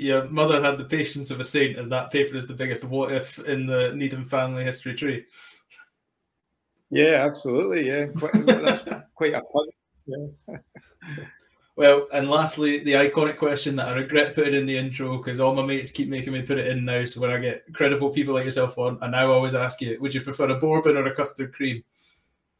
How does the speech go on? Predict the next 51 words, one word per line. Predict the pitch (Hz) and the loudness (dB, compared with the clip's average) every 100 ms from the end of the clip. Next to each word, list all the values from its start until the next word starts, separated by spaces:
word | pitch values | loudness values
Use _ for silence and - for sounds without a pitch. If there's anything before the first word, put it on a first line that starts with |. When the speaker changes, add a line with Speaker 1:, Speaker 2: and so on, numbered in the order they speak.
| _ _ _ _ _ _ - | _ _ _ _ _ _ 0
Speaker 2:
Uh, | 127 127 135 | 4 6 8
definitely | 156 156 156 | 6 6 4
a | 131 | 2
bourbon. | 123 123 123 135 123 - _ | 2 2 2 -2 -6 -10 _
Yeah, | 120 123 120 117 117 - | -6 -2 0 -2 -6 -16
bourbon | - 143 135 139 | -2 0 0 -2
for | 120 110 | -6 -8
me. | 110 110 110 110 _ | -6 -6 -6 -10 _
Chocolate | - 131 123 127 - - | -6 -6 -4 -6 -6 -8
Speaker 1:
Right. | 113 | -4
Speaker 2:
trumps | 123 120 - - - _ | -4 -4 -12 -16 -18 _
custard. | 117 - 147 - - 120 | -14 -12 -14 -14 -18 _
Yeah. | 120 110 110 - _ _ _ - - _ _ _ - | -8 -8 -8 -18 _ _ _ -20 -20 _ _ _ -10
Yeah, | - 131 135 - - | -8 -6 -10 -14 -14
yeah. | 120 | -8
Speaker 1:
Right. | 107 135 135 - - | 2 2 2 -4 -14
Speaker 2:
Yeah. | 117 110 - | -14 -14 -8
Speaker 1:
So | - 151 147 147 | 2 6 6 8
I | |
wanna | 156 196 175 | 6 6 4
go | 175 175 170 | 8 10 10
dive | 160 160 165 156 | 8 6 6 4
into | 156 147 143 | 2 2 2
head | 147 | 2
first. | 156 143 139 | 2 0 2
Obviously, | 131 135 139 | 0 0 0
we're | 135 | 0
gonna | 135 | 0
talk | 143 135 | 2 2
about | 135 131 | 2 0
Saint | 131 143 135 | 0 0 2
Mirren, | 135 135 123 | 2 2 2
all | 123 135 | 0 0
the | 131 | 0
great | 131 135 120 | -2 0 -2
things | - 131 | -2 -6
the | 127 | -4
club's | - 123 - | -4 -4 -2
doing. | 135 113 110 | -2 -2 -2
But | 123 | 2
I | |
wanna | 151 160 | 2 6
talk | 170 165 | 4 4
about | 139 139 | 2 2
yourself | 139 - 147 139 - | 0 2 2 0 0
personally | 139 - 131 127 117 | 0 0 -2 -4 -4
and | 127 | 0
your | 135 131 | 0 0
background | 135 131 139 127 127 | -2 -2 2 2 0
in | 120 | -4
sport. | 120 - - 123 107 | -6 -4 -2 -2 -2